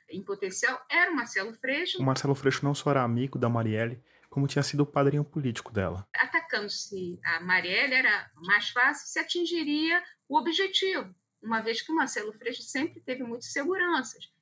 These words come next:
Speaker 1: e a Marielle não tinha segurança nenhuma.
Speaker 2: Apesar de não deixarem de lado outras possibilidades, a Vera e o Chico acham que essa é uma hipótese bem provável, principalmente porque em dois mil e oito, o então deputado Marcelo Freixo presidiu a C P I das milícias, que pediu o indiciamento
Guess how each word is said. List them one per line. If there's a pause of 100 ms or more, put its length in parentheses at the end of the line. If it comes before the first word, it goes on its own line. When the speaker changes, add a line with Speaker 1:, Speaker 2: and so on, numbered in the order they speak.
(120)
Speaker 1:
e
a
Marielle
não
tinha
segurança
nenhuma. (360)
Speaker 2:
Apesar
de
não
deixarem
de
lado
outras
possibilidades, (140)
a
Vera
e
o
Chico
acham
que
essa
é
uma
hipótese
bem
provável, (460)
principalmente
porque
em
dois
mil
e
oito, (340)
o
então
deputado
Marcelo
Freixo (360)
presidiu
a
C
P
I
das
milícias, (300)
que
pediu
o
indiciamento